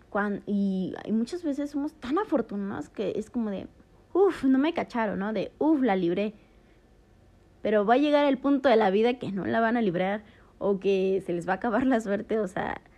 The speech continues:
hay momentos así. Entonces, cuando pase, la neta, uno tiene que aguantar vara, ¿no? Como dirían. Y dentro de ello, o sea, está, está tan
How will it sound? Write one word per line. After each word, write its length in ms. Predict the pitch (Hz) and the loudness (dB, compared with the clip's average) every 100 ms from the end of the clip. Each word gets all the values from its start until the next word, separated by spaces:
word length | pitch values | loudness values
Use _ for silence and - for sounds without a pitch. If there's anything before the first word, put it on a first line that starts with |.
| _ _ _ _ _ _ - | _ _ _ _ _ _ 0
hay 220 | 196 247 | 4 6
momentos 400 | 285 226 208 208 | 4 2 0 -2
así. 220 | 190 156 190 | -6 -4 -4
Entonces, 360 | 175 190 196 | -2 -4 -6
cuando 260 | - 202 214 | -2 0 0
pase, 440 | 226 254 311 285 - | 0 0 0 -4 -6
la 140 | 196 | -6
neta, 440 | 208 214 240 240 - - - - - _ - | -2 -2 -2 -4 -6 -16 -20 -20 -20 _ -2
uno 200 | 233 247 | 0 0
tiene 260 | 247 247 | 2 0
que 60 | 240 | 0
aguantar 440 | 170 180 185 185 | -2 -2 0 0
vara, 240 | 185 196 - | 2 0 -2
¿no? 160 | - | -6
Como 220 | 220 170 175 | -4 -4 -2
dirían. 420 | 175 185 175 180 - - _ - - - - - - - - - - - _ - | -2 -2 -4 -12 -20 -20 _ -20 -20 -20 -20 -20 -20 -20 -20 -20 -20 -20 _ -2
Y 680 | 240 240 240 233 226 226 208 | 4 6 6 4 2 0 2
dentro 340 | 240 220 220 | 2 2 -2
de 80 | 233 | -2
ello, 240 | 247 277 | -2 -2
o 60 | 233 | -2
sea, 280 | 233 202 - - - _ - - _ _ - _ - | -4 -8 -8 -18 -20 _ -20 -20 _ _ -20 _ -12
está, 240 | 220 285 285 - | -8 -6 -6 -4
está 220 | 262 311 | -4 -4
tan 160 | 349 | -2